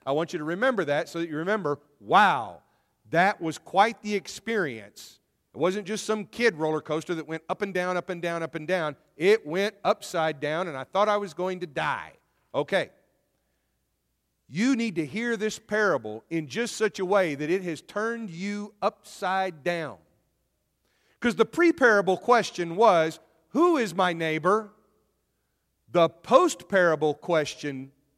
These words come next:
changes. Who proved to be a neighbor?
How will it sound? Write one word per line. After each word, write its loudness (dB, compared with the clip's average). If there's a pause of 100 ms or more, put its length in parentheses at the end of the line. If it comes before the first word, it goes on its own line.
(240)
changes. -4 (1080)
Who 0 (140)
proved -2
to -8
be -4
a -10
neighbor? -8